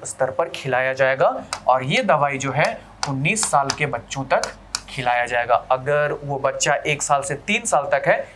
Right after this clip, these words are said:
तो उसको आधी गोली दी जाएगी, और अगर तीन साल से उन्नीस साल के बीच में है तो उसको पूरी गोली दी जाएगी। और दवाई का नाम याद रखिएगा, albendazole, ठीक है, ये important हो सकता है। हालांकि राष्ट्रीय कृमि मुक्ति दिवस जो है वो राष्ट्रीय स्तर पे मनाया जाता है,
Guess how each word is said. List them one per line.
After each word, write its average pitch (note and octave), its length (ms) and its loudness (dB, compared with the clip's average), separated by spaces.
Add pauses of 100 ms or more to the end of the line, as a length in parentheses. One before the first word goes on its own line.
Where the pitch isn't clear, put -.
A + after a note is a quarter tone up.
(140)
तो - 60 -12
उसको - 340 -4
आधी C3+ 240 0
गोली G3 240 -2
दी G3+ 140 -2
जाएगी, G3+ 320 -2 (420)
और C3+ 100 4
अगर C#3 240 0
तीन A#3 280 -4
साल F3 200 0
से - 140 -6
उन्नीस D#3+ 400 -4
साल C#3+ 140 2
के C3 100 -8
बीच B2 240 -10
में C3 80 -6
है A3 200 0 (220)
तो C3+ 60 -8
उसको D3+ 200 -6
पूरी C#3+ 260 -2
गोली C3 220 -4
दी C3 140 -6
जाएगी। C#3 340 0 (280)
और B2 140 4
दवाई D3+ 320 2
का G#3 120 2
नाम D3+ 200 2
याद C#3 200 2
रखिएगा, D3 460 0 (320)
albendazole, C3 1000 -2 (360)
ठीक F#3+ 160 -2
है, C4 160 0
ये D#3 140 0
important C3+ 440 0
हो D3 80 0
सकता C#3+ 300 2
है। B3 160 4 (360)
हालांकि E3 320 6
राष्ट्रीय E3+ 400 0
कृमि F3+ 260 -2
मुक्ति E3 280 -2
दिवस D#3 300 0
जो D3 140 -2
है D#3 160 4
वो D#3 300 0 (340)
राष्ट्रीय C3 360 0
स्तर F#3 160 0
पे F#3 120 -2
मनाया E3+ 260 2
जाता E3+ 280 4
है, A3 180 2